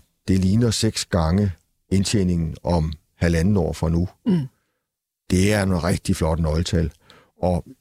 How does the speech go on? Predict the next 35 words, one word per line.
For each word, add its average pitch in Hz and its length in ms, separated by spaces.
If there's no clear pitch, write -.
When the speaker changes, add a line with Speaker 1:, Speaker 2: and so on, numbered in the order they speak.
Speaker 1:
det, 123 120
der 104 200
så 98 120
er 87 100
ulempen 101 460
med 90 80
Jyske 87 300
Bank, 80 320
det 92 120
er, 92 280
at 87 180
man 85 200
i 82 60
øjeblikket 98 540
jo 82 100
er 80 100
nødt 95 240
til - 140
at 85 100
suspendere 98 760
sine 87 260
tilbagekøb 90 640
af 71 60
egne 85 260
aktier. 82 340
Og 87 160
det 95 120
er 82 100
man 98 160
for 85 160
at 78 60
betale 104 480
prisen 95 320
for 85 100
Handelsbanken. 85 680